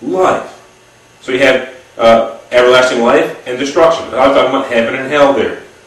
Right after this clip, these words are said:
Persevering to the end, not persevering to the end. Whatever you sow into your life.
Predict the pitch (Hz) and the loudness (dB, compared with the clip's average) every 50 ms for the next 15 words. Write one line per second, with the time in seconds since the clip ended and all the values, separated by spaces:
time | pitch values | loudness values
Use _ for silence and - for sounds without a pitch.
0 | _ _ - 120 120 120 120 123 123 123 123 123 131 131 131 131 - - - - | _ _ -6 -2 -2 -2 0 0 -2 -2 -2 -2 -2 -4 -2 0 2 0 0 0
1 | - 120 117 113 110 104 101 98 92 - - 104 95 - - - - - _ _ | 0 -2 -2 -2 -4 -6 -6 -8 -8 -10 -10 -10 -10 -10 -12 -14 -18 -20 _ _
2 | _ - 110 123 123 127 - - - - - - - 202 - 143 135 123 120 123 | _ -2 0 0 2 2 0 -2 -4 -4 -2 0 2 2 4 4 2 0 -4 -6
3 | 135 135 139 139 147 156 151 143 - - - | -4 0 0 2 2 2 2 2 0 -2 -6